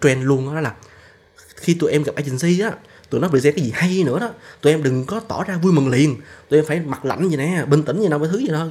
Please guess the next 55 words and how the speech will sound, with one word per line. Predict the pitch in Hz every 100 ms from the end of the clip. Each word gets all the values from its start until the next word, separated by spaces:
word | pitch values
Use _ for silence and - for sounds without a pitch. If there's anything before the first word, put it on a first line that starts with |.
| 160 175
chơi | 190
chưa?" | 190 190 143 - -
Đó, | 135 160 - -
thì | 131
bây | 123
giờ | 131
bạn | 113 127
nói, | 160 156
"Không, | 127 110 - - -
sau | 135 120
này | 107 110
á, | 143
em | 139 127
thấy | 160 135
I | 131
D |
hay | 127
em | 123 131
khen | 143 123
liền | 113 113
luôn, | 123 -
em | 135 123
duyệt | 123
liền | 131 117
luôn, | 117 127 - - -
em | 151 151
không | 113 170
có, | 214 214 175 160 156 - 180
ờ, | 165 156 156 147
xạo | - -
xạo, | - - 131 139 127 120 139 151
cứng, | 185 -
cứng | 214
cứng | 208 208 330 359
rồi | 131
tìm | - 117 113
cách, | 220 220
um, | 170 160 160
comment, | 151 139
comment | 143 143 151
này | 123
nọ | 98
nữa." | 123 101 220 - - - -
À, | 151 147 - - -
đó, | 175
thì | 170 151
Sơn | 185
nghe | 185 190
thấy, | 214
"Ồ, | 214 156 151 -
sao | 180 175
dễ | 151
thương | 170 185 180
quá | 196
hả?" | 170